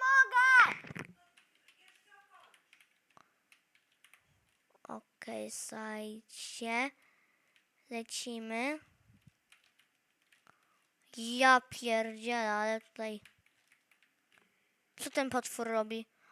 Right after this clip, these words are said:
O nie, ten rzuca. Ja cię! O kurde. Że też możemy zginąć. No, klasyka, film lat osiemdziesiątych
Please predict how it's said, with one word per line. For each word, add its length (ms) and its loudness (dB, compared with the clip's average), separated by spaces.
O 120 0
nie, 180 4
ten 240 2
rzuca. 520 2
Ja 260 10
cię! 460 10
O 120 8
kurde. 800 -2
Że 180 -8
też 220 -2
możemy 500 -4
zginąć. 800 -8
No, 460 10
klasyka, 760 6
film 400 -6
lat 260 0
osiemdziesiątych 1200 0